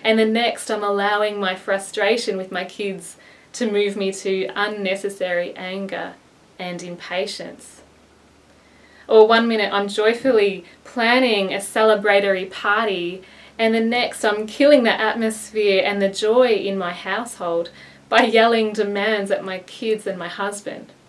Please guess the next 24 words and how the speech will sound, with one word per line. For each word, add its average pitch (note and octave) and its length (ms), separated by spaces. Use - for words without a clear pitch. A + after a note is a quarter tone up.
So A#3 120
I A#3+ 100
realised A#3+ 960
this G#3+ 300
week A3+ 260
that G#3+ 240
I C4 240
need G#3 300
the F#3+ 100
good F#3+ 220
news E3+ 560
of G#3+ 160
Jesus' G#3+ 480
comfort A#3+ 680
and G3 240
peace E3 720
in A3 140
the G#3+ 100
midst G#3 520
of G#3 140
my F#3 140
stress F#3 600
and F#3 160
anxiety. F3+ 800